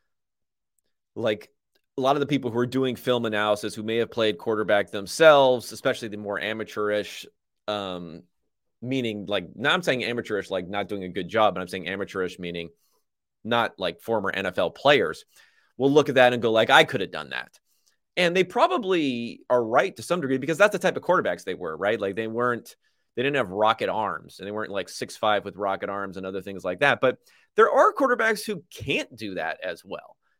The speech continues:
I mean, anyone who watches what Justin Fields does, even with some of his accuracy when it comes to some of these screen passes, anyone who watches,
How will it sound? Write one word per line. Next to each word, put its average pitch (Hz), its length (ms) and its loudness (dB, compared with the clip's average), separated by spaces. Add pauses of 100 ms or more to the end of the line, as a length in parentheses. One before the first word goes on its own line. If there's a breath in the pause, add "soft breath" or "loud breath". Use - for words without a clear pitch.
(280)
I - 40 -12
mean, 127 160 -4
anyone 170 300 -2
who 165 80 0
watches 147 360 2
what 131 160 0
Justin 127 340 0
Fields 143 420 -4
does, 110 420 -2
even 131 220 -4
with 135 100 -2
some 127 160 -8
of 110 80 -6
his 107 140 -6
accuracy 110 640 -2
when 104 160 -8
it 98 100 -8
comes 104 340 -8
to 101 420 -4 (460)
some 120 160 -2
of 113 40 -6
these 110 160 -6
screen 165 300 -2
passes, 85 420 -2
anyone 127 340 -4
who 131 80 -2
watches, 120 840 -2